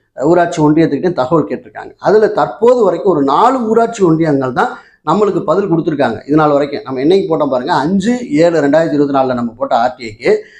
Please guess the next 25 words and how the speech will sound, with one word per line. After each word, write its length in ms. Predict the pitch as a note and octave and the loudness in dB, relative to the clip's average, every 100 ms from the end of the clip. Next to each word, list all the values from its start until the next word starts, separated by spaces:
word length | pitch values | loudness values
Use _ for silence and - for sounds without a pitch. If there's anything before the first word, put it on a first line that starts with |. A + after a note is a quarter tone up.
| _ _ | _ _
இன்னைக்கு 460 | D#3+ A3 C4+ C4+ A3+ | 0 2 2 2 2
வரைக்கும் 320 | F#3 G3 F3+ | 2 2 0
பார்த்தீங்கன்னா, 280 | D3 D#3 F#3 | 0 2 2
நாலு 500 | C#3+ D3+ G#3+ B3 F#3 | 2 2 2 2 0
ஊராட்சி 380 | G#3 G3+ G3 E3 | 0 0 0 0
ஒன்றியம், 340 | D3 C#3 - _ _ | 2 0 -6 _ _
அதுவும் 260 | C3+ E3 D#3 | -4 0 2
ராமநாதபுரத்துல 500 | D#3 E3+ D#3 C#3+ C3+ | 2 2 2 0 -2
இருக்கக்கூடிய 360 | B2+ D3 G#3+ - | -2 -2 -2 -2
பதினோரு 400 | D3+ A3+ B3+ A3+ | 0 4 4 4
ஊராட்சி 360 | F#3+ F3+ - | 2 0 0
ஒன்றியங்கள் 360 | C#3 B2+ C3 G3+ | -2 -2 -2 0
நாலு 400 | C#3 D3+ A3 A3 | 2 2 2 2
ஊராட்சி 320 | F3+ F3 E3 | 2 0 -2
ஒன்றியங்கள் 200 | B2+ A#2+ | -6 -4
தான் 160 | B2+ F3 | -4 -4
பதில் 180 | A#2 B2 | -6 -8
கொடுத்துருக்காங்க. 440 | A#2+ A2 G#2 G2+ G2+ _ _ _ | -12 -18 -16 -16 -16 _ _ _
யாரா? 340 | - C3+ E3 C#3 | -2 0 2 0
நம்ம 220 | A#2 - | 0 0
மண்டபம் 460 | D#3+ F3 G3+ G3 | 0 2 4 2
ஊராட்சி 300 | E3+ D#3 D#3 | 2 0 0
ஒன்றியம் 220 | C#3+ C3+ B2 | 0 0 -2
பதில் 160 | B2+ | -4
கொடுத்துருக்காங்க. 520 | A#2+ A#2 A2 A#2 C#3 | -4 -10 -10 -6 -6